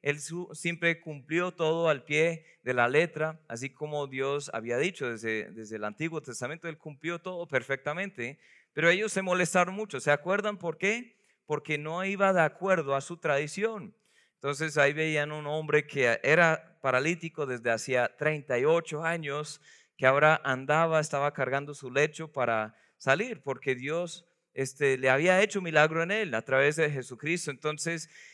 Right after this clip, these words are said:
cuando le dicen, este, "¿Quién te mandó que cargaras tu lecho? O sea, ¿por qué estás haciendo esto?". Él dijo, "Hmm, pues alguien me sanó y me dijo que, que lo hiciera. ¿Y quién fue? Yo no sé". Entonces Jesús vino y dijo prácticamente, "Fui yo".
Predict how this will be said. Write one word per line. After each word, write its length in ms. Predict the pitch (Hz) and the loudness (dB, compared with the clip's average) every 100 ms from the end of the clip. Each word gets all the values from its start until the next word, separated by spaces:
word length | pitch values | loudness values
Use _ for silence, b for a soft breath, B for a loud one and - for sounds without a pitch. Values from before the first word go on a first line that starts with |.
| B | B
cuando 260 | - 170 160 | 0 4 6
le 120 | 160 | 6
dicen, 420 | 196 190 170 135 _ _ | 6 4 -2 -4 _ _
este, 320 | - 160 170 | 2 4 2
"¿Quién 280 | 165 233 254 | 6 6 6
te 140 | 220 214 | 2 4
mandó 440 | 190 190 208 208 | 2 2 -2 0
que 220 | 185 170 | -2 0
cargaras 680 | 165 151 165 185 190 185 - | 2 4 6 6 4 0 -4
tu 160 | 165 156 | -8 0
lecho? 460 | 190 202 175 143 | 2 2 0 -2
O 60 | 127 | 2
sea, 160 | 139 | 2
¿por 200 | 139 143 | 2 0
qué 140 | - 226 | 2 2
estás 380 | 226 202 202 170 | 4 2 2 0
haciendo 400 | 160 151 165 202 | -2 -4 -4 -4
esto?". 240 | 233 170 | -4 -4
Él 120 | 135 | -4
dijo, 440 | 139 143 165 175 - _ | -6 -4 -2 -2 -6 _
"Hmm, 280 | 339 370 220 _ _ _ - | -18 -16 -18 _ _ _ -2
pues 180 | 151 | 2
alguien 300 | 156 180 233 | 2 2 -2
me 160 | 233 190 | -4 -2
sanó 440 | 170 160 202 240 | 0 0 0 -2
y 40 | 226 | 0
me 160 | 185 | 0
dijo 400 | 165 180 202 208 | 0 0 -2 -6
que, 320 | 202 175 143 131 | -2 0 0 -2
que 140 | 143 | -4
lo 100 | 131 | -6
hiciera. 480 | 127 190 214 220 214 B B | -2 -2 2 0 0 B B
¿Y 100 | 185 | 0
quién 200 | 208 208 | 0 2
fue? 280 | 240 233 226 - | 0 -2 -6 -8
Yo 140 | 180 | -6
no 120 | 196 | -4
sé". 300 | 196 233 262 _ _ _ | -4 -6 -8 _ _ _
Entonces 260 | 131 139 | -10 0
Jesús 520 | 135 131 175 165 - - | 0 0 -6 -8 -12 -6
vino 280 | 151 175 160 | -4 -2 -2
y 60 | |
dijo 300 | 143 147 165 151 | -4 -6 -6 -2
prácticamente, 920 | 147 147 160 160 156 151 160 156 - | 0 0 -2 -2 -4 -6 -8 -8 -12
"Fui 160 | - 165 | -12 -6
yo". 280 | 202 190 | -4 -4